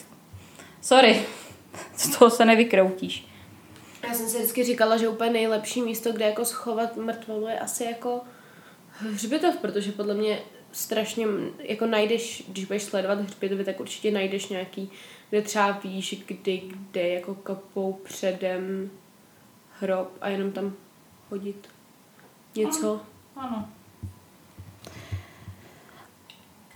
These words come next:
Speaker 1: A takže v tom hrobě ještě na, kromě těch dvou,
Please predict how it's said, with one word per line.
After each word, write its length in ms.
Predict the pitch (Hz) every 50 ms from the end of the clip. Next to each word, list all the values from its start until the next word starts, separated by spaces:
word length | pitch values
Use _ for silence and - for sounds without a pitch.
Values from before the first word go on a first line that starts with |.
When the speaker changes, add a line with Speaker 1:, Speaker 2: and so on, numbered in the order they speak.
| - - - - - - - - - - -
Speaker 1:
A 420 | - - - 220 220 220 220 220 226
takže 360 | 226 - 233 233 226 240 233
v 40 | 233
tom 180 | 247 247 233
hrobě 380 | 214 220 226 220 208 226 220 190
ještě 260 | 202 214 - - 220
na, 200 | 214 208 202 -
kromě 540 | 190 - 226 220 214 220 214 208 208 208 202 196
těch 460 | 202 208 208 202 - - - - - - -
dvou, 480 | 214 208 214 208 202 202 202 196 196